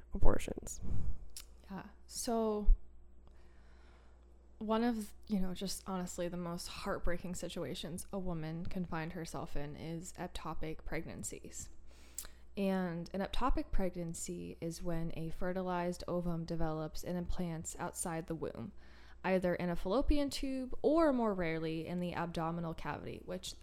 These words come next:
Speaker 2: I have seen the story of a woman that this happened to. <laughs>
Speaker 1: And it's bad.
Speaker 2: And it was, it was heartbreaking.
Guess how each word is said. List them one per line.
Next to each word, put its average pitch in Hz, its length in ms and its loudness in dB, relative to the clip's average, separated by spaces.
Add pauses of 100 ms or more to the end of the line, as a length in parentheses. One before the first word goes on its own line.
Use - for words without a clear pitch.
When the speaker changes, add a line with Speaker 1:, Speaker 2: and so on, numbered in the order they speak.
Speaker 2:
I 175 160 -2
have 165 320 -6
seen 170 200 -4
the 165 80 -4
story 156 300 -6
of 170 100 -8
a 170 40 -6
woman 165 340 -4
that 160 140 -8
this - 140 -10
happened - 360 -12
to. - 200 -4 (180)
<laughs> - 220 -8
Speaker 1:
And 240 160 4
it's 254 120 -2
bad. 220 460 8
Speaker 2:
And - 300 12
it 330 200 12
was, 233 200 8 (560)
it 254 120 2
was 208 120 6
heartbreaking. - 760 10